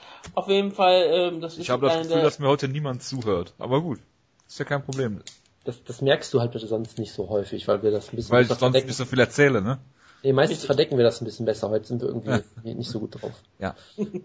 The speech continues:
Speaker 1: Auf jeden Fall Cody Garbrandt, ja auch, wie gesagt, unbesiegt, aufstrebend Talent. Ja, aber jetzt gegen John Lineker, das ist schon ziemlich hart. Das ist für beide ein großer Test.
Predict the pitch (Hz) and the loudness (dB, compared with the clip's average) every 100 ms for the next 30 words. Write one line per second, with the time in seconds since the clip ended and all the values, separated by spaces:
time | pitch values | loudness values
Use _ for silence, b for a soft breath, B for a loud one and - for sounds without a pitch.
0 | - B B B B B B - 180 208 | -16 B B B B B B -14 -2 2
1 | 202 208 190 175 175 180 165 160 165 147 | 4 2 2 6 6 4 0 0 0 -6
2 | 156 151 147 165 156 156 151 - - 147 | -6 -6 -4 -4 -2 0 -2 -4 -2 -2
3 | 151 147 147 151 151 151 147 151 160 156 | 0 -2 -2 0 2 2 4 4 4 4
4 | 175 160 160 160 160 151 147 147 175 165 | 0 0 2 2 2 2 2 2 -2 -4
5 | - 160 151 180 160 165 190 208 180 170 | -2 -2 -2 -4 -4 2 4 4 0 -4
6 | 170 202 254 208 190 180 - 180 175 180 | -2 0 2 2 0 -2 0 2 2 4
7 | 175 180 | 2 2